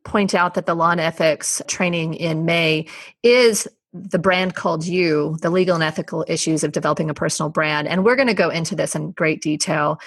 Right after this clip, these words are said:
This is for California therapists who are under the B B S, and we're going to really be looking at how do you develop a personal brand that's authentic to you, as well as follows the legal and ethical issues, the laws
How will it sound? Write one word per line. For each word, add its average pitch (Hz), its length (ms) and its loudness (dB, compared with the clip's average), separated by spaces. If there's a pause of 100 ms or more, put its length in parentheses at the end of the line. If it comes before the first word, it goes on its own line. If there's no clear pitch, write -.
(200)
This 208 180 2
is 202 80 0
for 196 100 0
California 185 540 0
therapists 160 680 0
who 170 280 0
are 160 280 0
under 175 160 -2
the 180 120 -2
B 170 140 0
B 175 180 0
S, 156 420 0
and 165 180 -2
we're 170 140 2
going 170 240 0
to 170 140 -4
really 180 240 4
be 180 120 0
looking 165 420 -2
at 160 420 0 (380)
how 220 160 4
do 247 60 0
you 233 120 0
develop 170 300 2
a 156 40 -2
personal 160 400 -4
brand 151 300 -2
that's 139 160 -2
authentic 208 540 0
to 240 100 -4
you, 247 420 -2 (340)
as 190 140 0
well 185 320 4
as 165 240 0
follows 170 580 0 (120)
the 160 100 -2
legal 190 340 2
and 175 140 0
ethical 170 500 -4
issues, 160 440 -2
the 156 120 -6
laws 185 540 2